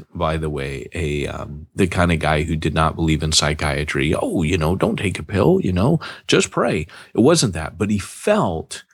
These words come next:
that a lot of the chief things that, that ripped people to shreds was as a result of not knowing and walking in the presence of God. And I think that's a fair statement. Obviously, if you have a chemical imbalance in your brain, we've done a whole series on mental health.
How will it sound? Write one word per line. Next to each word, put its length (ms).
that 80
a 20
lot 360
of 140
the 220
chief 640
things 720
that, 360
that 280
ripped 460
people 320
to 100
shreds 720
was 240
as 200
a 60
result 800
of 340
not 280
knowing 640
and 320
walking 380
in 80
the 80
presence 400
of 60
God. 200
And 100
I 60
think 200
that's 200
a 60
fair 640
statement. 560
Obviously, 420
if 140
you 80
have 100
a 60
chemical 380
imbalance 500
in 40
your 80
brain, 360
we've 160
done 160
a 60
whole 140
series 440
on 160
mental 220
health. 360